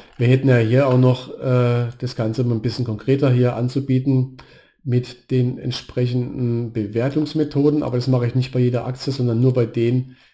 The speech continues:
wo es sich meiner Meinung nach lohnt. Also hier siehst du langfristig so mehr oder weniger, äh, ja, ein volatiles, seitwärts laufende Aktie.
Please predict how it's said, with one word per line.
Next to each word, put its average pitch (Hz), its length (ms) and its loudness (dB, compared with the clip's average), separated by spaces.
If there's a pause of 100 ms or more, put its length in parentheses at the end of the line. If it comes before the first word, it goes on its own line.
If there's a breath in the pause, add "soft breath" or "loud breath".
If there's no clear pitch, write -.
(360 loud breath)
wo 135 120 2
es 131 80 2
sich 131 300 -2
meiner 120 420 0
Meinung 113 380 2
nach 107 340 -4 (120)
lohnt. 120 680 2 (600 loud breath)
Also 110 120 -4
hier 120 180 2
siehst 131 280 -2
du 131 140 4
langfristig 120 720 -2 (100)
so - 180 -6
mehr 107 200 -2
oder 104 180 -2
weniger, 110 920 -2 (240)
äh, - 40 -20
ja, 95 260 -10 (500 soft breath)
ein 113 240 -2
volatiles, 123 920 0
seitwärts 123 640 -2
laufende 110 480 -2
Aktie. 139 480 -2